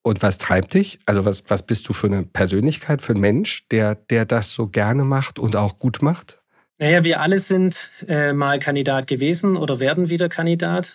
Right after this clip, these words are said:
Speaker 2: Also grundsätzlich versuche ich schon, den Fokus sehr, sehr stark, ähm, auf das Thema Candidate Experience zu legen. Auf der anderen Seite ist es mein, äh, meine Aufgabe, e-,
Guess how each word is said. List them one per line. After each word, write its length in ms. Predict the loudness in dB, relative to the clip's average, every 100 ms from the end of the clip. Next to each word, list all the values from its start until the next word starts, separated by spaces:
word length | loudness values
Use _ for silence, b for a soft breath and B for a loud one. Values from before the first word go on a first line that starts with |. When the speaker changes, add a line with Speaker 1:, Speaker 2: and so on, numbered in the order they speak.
| -8
Speaker 2:
Also 260 | -6 -6
grundsätzlich 560 | -2 -2 0 -2 -2 -4
versuche 400 | -4 -2 0 0
ich 100 | 0
schon, 160 | -2 -2
den 140 | -4
Fokus 440 | -2 -4 -2 -2
sehr, 140 | -2 -4
sehr 160 | -2
stark, 480 | -4 -2 -2 -2 -8
ähm, 220 | -6 -4 -4
auf 160 | -6
das 160 | -6 -2
Thema 260 | 0 0
Candidate 460 | 0 0 2 2 0
Experience 600 | -4 0 2 2 0 -2
zu 100 | -2
legen. 420 | 0 2 0 -4 B B B B
Auf 160 | -6 -2
der 160 | 0
anderen 300 | 2 2 2
Seite 360 | 0 0 0 -2
ist 200 | -4 -6
es 160 | -6 -2
mein, 400 | -2 0 -2 -8 -6
äh, 400 | -2 0 0 -2 -4
meine 300 | -4 0 0
Aufgabe, 540 | -2 0 0 0 0
e-, 120 | -2